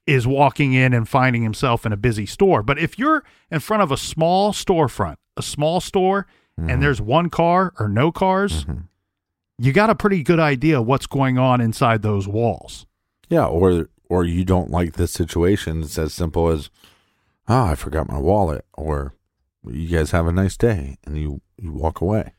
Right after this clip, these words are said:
Speaker 1: Your store sucks. <laughs>
Speaker 2: Right.
Speaker 1: Walk out.
Speaker 2: I, I believe that if they would took this composite, which eventually they have, and, and they start connecting these cases together,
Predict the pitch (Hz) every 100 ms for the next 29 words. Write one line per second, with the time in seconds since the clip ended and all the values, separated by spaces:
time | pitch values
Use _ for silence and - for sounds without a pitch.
0 | _ 131 131 - 139 135 - 175 - -
1 | - - _ - - - - 113 127 147
2 | 139 - 185 123 107 107 - 104 104 92
3 | 98 113 120 90 90 87 85 - 85 85
4 | 76 - - 104 - - 82 82 - -
5 | 76 92 80 92 95 85 71 78 - -
6 | _ _ _ - 80 95 85 87 80 80
7 | 76 78 78 82 80 - 71 73 60 50
8 | 73 - 73 - 80 78 85 - - 80
9 | 76 69 - 73 76 78 71 76 76 67
10 | 67